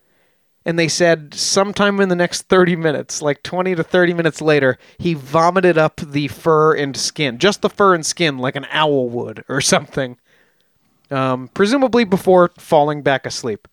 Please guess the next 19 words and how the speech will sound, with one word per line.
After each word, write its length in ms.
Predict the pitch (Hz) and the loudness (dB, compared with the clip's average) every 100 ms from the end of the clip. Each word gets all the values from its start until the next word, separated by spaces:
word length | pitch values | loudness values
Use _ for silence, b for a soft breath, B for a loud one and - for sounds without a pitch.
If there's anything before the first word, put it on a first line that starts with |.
| _ - | _ -4
You 80 | 175 | 0
know, 100 | 180 | 2
I'm 180 | 175 | 2
just 160 | 180 175 | 0 -2
gonna 200 | 190 170 | 0 2
assume 560 | 160 - 160 151 135 _ b b b b | 0 0 0 0 -4 _ b b b b
all 260 | 160 180 185 | 2 6 6
of 140 | 170 | 4
these 240 | 165 160 151 | 2 0 2
end 280 | 147 143 135 | 0 -2 0
with 220 | 139 - | 0 0
Terrar 560 | 156 139 135 135 131 | 0 2 2 2 2
immediately 880 | 156 151 151 156 151 147 143 135 127 b b | 0 -2 -4 -2 -2 -2 -2 -4 -6 b b
falling 480 | - 160 143 147 147 | -4 2 4 2 0
back 240 | 160 135 | 0 0
asleep, 380 | 131 - 131 113 | -4 -4 -4 -2
like 120 | 190 | -2
a 40 | 240 | 0
Snorlax. 800 | - 349 311 127 - - - | 2 4 4 0 -6 -14 -14